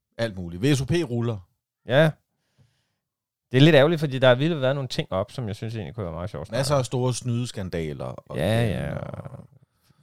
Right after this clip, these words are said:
Speaker 2: Phil Hellmuth har brændt sammen igen på et, øh, livestream, hvor han, øh
Speaker 1: <laughs> Altså, hvis, altså, jeg vil godt... Altså, en anbefaling til jer, der ikke kender Hustler Casino Live, øhm,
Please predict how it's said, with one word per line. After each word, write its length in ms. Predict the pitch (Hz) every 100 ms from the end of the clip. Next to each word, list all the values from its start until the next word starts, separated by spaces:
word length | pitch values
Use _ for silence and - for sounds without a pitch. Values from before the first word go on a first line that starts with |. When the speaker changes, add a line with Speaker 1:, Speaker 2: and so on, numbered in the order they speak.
| _
Speaker 2:
Phil 200 | 107 95
Hellmuth 420 | 113 139 139 131
har 80 | 117
brændt 240 | 104 101
sammen 340 | 107 101 107 104
igen 220 | 104 107
på 320 | 110 104 98
et, 300 | 92 90 -
øh, 120 | 90
livestream, 500 | 87 92 98 - 98
hvor 180 | 92 87
han, 220 | 95 82
øh 240 | 82 76 85 - - -
Speaker 1:
<laughs> 100 | - - _ _ - - - - - - _ _ -
Altså, 160 | 113
hvis, 280 | 123 131 110 104
altså, 180 | 117 123
jeg 60 | 143
vil 60 | 156
godt... 180 | 151 71 - 98
Altså, 260 | 127 120 98 - 58 - - -
en 140 | 139 -
anbefaling 760 | 135 151 165 - 95 - 90 82 - -
til 180 | - 101
jer, 220 | 98 113
der 140 | - - _
ikke 300 | 131 127 135
kender 640 | 127 - 104 104 113 107 _ -
Hustler 420 | 113 - 117 110 -
Casino 560 | 104 - 107 101 101
Live, 400 | 87 78 71 73 - - _ _ _ _ _ _ _ _ _ _
øhm, 720 | 98 85 80 78 71 57 65